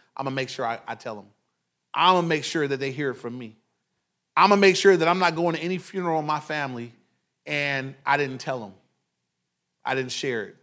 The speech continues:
I don't wanna be at a funeral for somebody in my family I had access to and say, 'I, you didn't even try? You didn't even say nothing?'"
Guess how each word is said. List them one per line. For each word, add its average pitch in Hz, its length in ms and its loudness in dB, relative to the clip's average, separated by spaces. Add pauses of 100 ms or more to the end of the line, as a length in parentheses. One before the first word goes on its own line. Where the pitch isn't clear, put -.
I 156 80 0
don't 175 120 0
wanna 175 140 -2
be 170 160 0
at 160 60 2
a 143 60 0
funeral 143 320 -6
for 123 100 -12
somebody 139 300 -6
in 135 60 -8
my 123 100 -8
family 127 400 -8 (200)
I 143 60 -2
had 139 100 2
access 135 420 -2
to 117 260 -10 (320)
and 120 120 -12
say, 123 200 -4
'I, 123 100 -4 (100)
you 135 120 -10
didn't 160 180 -6
even 117 120 -10
try? 185 360 -10 (580)
You 165 120 -6
didn't 170 140 -4
even 127 120 -4
say 165 180 -4
nothing?'" 233 300 -8